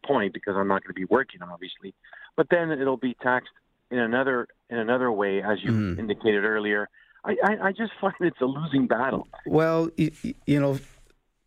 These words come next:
Speaker 2: for general sake, most people that are self-employed, really, you're right, shouldn't really buy an R S P. Remember, the R S P is just a tax deferral, right?
Speaker 1: Exactly.
Speaker 2: So,
Speaker 1: Yes.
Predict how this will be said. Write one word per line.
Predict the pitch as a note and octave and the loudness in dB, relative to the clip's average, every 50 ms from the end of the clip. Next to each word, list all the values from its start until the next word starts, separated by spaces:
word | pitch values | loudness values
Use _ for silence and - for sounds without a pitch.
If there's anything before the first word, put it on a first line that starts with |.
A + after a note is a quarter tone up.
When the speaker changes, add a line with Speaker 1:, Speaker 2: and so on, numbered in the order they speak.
| - - | -20 -20
Speaker 2:
for | - - - D3 C3 C3 | -12 -2 2 2 4 4
general | A#2 A#2 - C#3 D#3 E3+ E3 D#3 D3 | 4 2 2 4 4 4 2 2 2
sake, | C3+ - - A#2 A2 - - | 0 2 2 2 2 2 2
most | A2+ A#2+ C3+ D3 C#3+ - - - - | 2 4 4 2 2 0 -2 0 2
people | - A#2+ - B2 A#2+ | 0 2 4 4 4
that | G#2+ G2+ | 4 4
are | |
self-employed, | G2+ - - A#2 G#2+ G2 - G2 F#2+ - G#2+ G#2+ G#2+ G2+ G2+ G2+ | 2 2 2 2 2 2 0 -2 -2 2 2 4 4 4 2 0
really, | G2+ G2 G#2+ A#2 B2+ B2+ A#2+ A2+ | -2 0 2 2 2 2 2 2
you're | G#2+ G2+ G2 | 2 2 2
right, | G2 A2 A#2 G#2+ - | 2 2 2 0 0
shouldn't | - - - A#2+ G#2+ A2 | -2 0 0 2 2 4
really | G#2 G2+ G#2 G2 | 4 4 2 2
buy | E2+ F#2+ F#2+ G#2+ | 4 4 4 4
an | B2 A2+ | 2 2
R | F#2+ F2 D#2+ | 2 0 0
S | D#2+ E2 - | -2 -2 -4
P. | - - - C#2+ E2 - - - - - - - - - - - | -8 -10 -10 -8 -8 -10 -12 -14 -18 -18 -18 -20 -20 -20 -4 2
Remember, | - D#3 D#3+ F#3 G#3+ B3 C4 | 2 4 4 4 2 0 0
the | B3 A#3 G#3 | 2 2 2
R | G#3 G#3 | 2 0
S | F#3+ - - | 0 -2 0
P | - A3 | 0 2
is | G#3+ F3+ | 2 2
just | F#3+ G3+ - | 2 2 2
a | F3+ - | 2 2
tax | - - D3+ C#3+ C#3+ - - - | 2 2 2 2 2 0 -2 -2
deferral, | G#2+ G2+ - - - D#3+ F3+ F#3 C#3+ F#2 E2+ E2 | -2 -2 0 2 2 2 4 4 2 0 2 2
right? | E2+ F2 G2+ B2 C3+ - - - - _ - _ _ - | 2 2 2 2 0 -2 -6 -12 -12 _ -20 _ _ 2
Speaker 1:
Exactly. | - A#2 G#2 G2+ A#2+ A#2+ G#2+ F#2+ - - - - | 2 4 4 4 2 2 0 -2 -6 -10 -14 -6
Speaker 2:
So, | - - D#3 D3 | 0 2 4 4
Speaker 1:
Yes. | C#3+ C3+ | 4 2